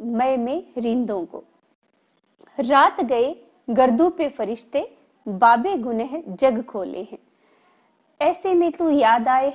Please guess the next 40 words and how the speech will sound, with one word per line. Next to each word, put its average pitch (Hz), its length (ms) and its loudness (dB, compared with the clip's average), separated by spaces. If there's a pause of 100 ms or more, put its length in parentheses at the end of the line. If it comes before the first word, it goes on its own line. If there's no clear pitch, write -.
है, 339 240 -4
अंजुमने 302 640 2
मय 254 400 -2 (120)
में 247 240 -2
रिंदों 190 380 -6
को।" - 220 -16 (100)
अंजुमने 311 600 2
मय 277 220 -4
कहते - 340 -8
हैं, 269 200 -10
मय 254 260 -4
माने 262 260 -6
शराब 214 460 -4 (100)
की, 285 100 -4
अंजुमने 262 520 -4
महफिल, 220 480 -4 (340)
शराब 277 540 2
की 240 80 -8
महफिल 220 440 -6
को 208 160 -6
कहा 208 260 -8
जाता 196 320 -6
है, 277 160 -4
और 277 180 0
रिंद 254 380 0
शब्द 226 320 -6
जो 220 180 -6
है 277 180 -6
शराबी 202 500 -2
के 214 160 -6
लिए 202 180 -8
प्रयुक्त 190 360 -10
होता 208 240 -8
है। 277 320 -4 (800)
गर्दू 269 440 2
शब्द 269 320 -2
जो 254 180 -2
आया 226 240 0
है 262 200 -4
वो, 330 300 -4